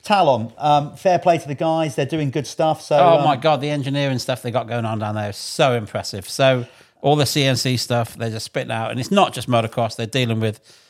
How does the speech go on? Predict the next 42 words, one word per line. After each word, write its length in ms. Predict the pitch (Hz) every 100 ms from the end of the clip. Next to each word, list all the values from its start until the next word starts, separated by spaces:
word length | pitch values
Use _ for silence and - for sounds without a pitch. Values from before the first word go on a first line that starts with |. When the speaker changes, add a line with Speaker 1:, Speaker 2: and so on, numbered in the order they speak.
| _ _ -
Speaker 2:
aerial 340 | 143 139 139
cars. 720 | 123 - 131 127 123 123 120
They're 100 | 120
dealing 300 | 107 127 110
with 100 | 107
a 60 | 110
lot 320 | 117 131 135
of 80 | 117
military 340 | 117 117 -
stuff, 360 | 113 - 113 104
a 20 |
lot 60 | 113
of 60 |
medical 300 | 113 107 -
stuff. 400 | 104 - 101 - _ _ _ _ _
But 180 | 143 -
I 220 | - 156 165
asked 260 | 160 -
them 240 | 151 139 131
when 100 | 131
we 120 | 127
were 80 | 117
down 320 | 139 139 131
there 180 | 117 107
to 120 | -
give 180 | 113 135
us 260 | 120 - - _
a 60 | 107
hub. 240 | 143 107
Now, 320 | 113 120 120 - - _ _
this 180 | 160 -
is 120 | 135
their 140 | 147
carbon 460 | 127 - 143 123 117
hub. 320 | 101 120 95 - _ _ _ _ _
Believe 300 | 135 147 135
it 20 |
or 100 | 117
not, 300 | 127 113 - _ -
their 140 | 127
carbon 340 | - 135 131
hub 240 | 113 120